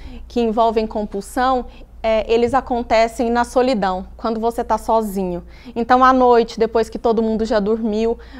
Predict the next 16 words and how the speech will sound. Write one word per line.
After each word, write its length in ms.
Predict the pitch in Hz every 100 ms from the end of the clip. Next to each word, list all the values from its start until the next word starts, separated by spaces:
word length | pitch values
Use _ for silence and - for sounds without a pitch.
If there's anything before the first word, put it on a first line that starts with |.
| -
você 300 | 202 233 233
vai 220 | 226 226
lá, 320 | 220 214 226 226 -
abre 240 | - 226 226
a 60 |
geladeira 720 | 220 220 214 190 202 214 214 214 - - - -
e 140 | 269
começa 380 | 269 247 233 233
a 20 |
comer. 300 | - 202 180
Come 260 | - 285 285
uma 160 | 247
coisa, 400 | 240 320 302 285
come 260 | 269 277 254
outra 220 | 247 240
coisa 480 | - 277 269 247